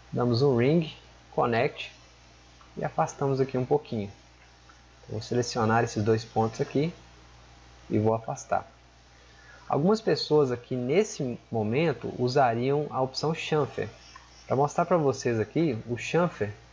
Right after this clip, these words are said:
ele aumenta muito a quantidade de edge no nosso caso. Então o chamfer faria mais ou menos esse passo aqui, tá? Só que o chamfer ele acaba aumentando muito a quantidade. Eu quero usar inicialmente pouca quantidade, então vou deixar somente assim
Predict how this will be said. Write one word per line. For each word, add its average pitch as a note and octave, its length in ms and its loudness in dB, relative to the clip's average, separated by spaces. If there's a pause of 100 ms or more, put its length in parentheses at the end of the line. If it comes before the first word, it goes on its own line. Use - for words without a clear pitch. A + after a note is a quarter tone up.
(440)
ele C3+ 360 4
aumenta D3 420 2
muito E3+ 300 2
a - 20 -6
quantidade B2+ 580 2
de B2+ 160 0
edge B2 300 2
no C3 140 2
nosso B2+ 240 0
caso. A2 420 0 (300)
Então A#2+ 140 -4
o C3+ 40 -6
chamfer D#3+ 460 0
faria C3+ 340 2
mais E3+ 160 2
ou F3+ 60 4
menos D3 200 2
esse D#3 220 0
passo - 460 -2
aqui, A2+ 200 -8 (160)
tá? A2+ 200 0 (600)
Só - 200 -2
que - 100 0
o F#3 40 0
chamfer F3+ 360 0
ele F3+ 220 2 (100)
acaba E3+ 500 0
aumentando E3 520 2
muito D#3+ 200 2
a E3 40 -6
quantidade. C#3+ 440 2
Eu A#2+ 60 -6
quero E3+ 200 -2
usar D#3+ 200 0
inicialmente D#3+ 540 -2
pouca G#3 340 0
quantidade, G#2+ 560 0
então D3+ 120 -10
vou F3 100 0
deixar D#3 280 0
somente E3+ 480 -2
assim B2+ 380 -6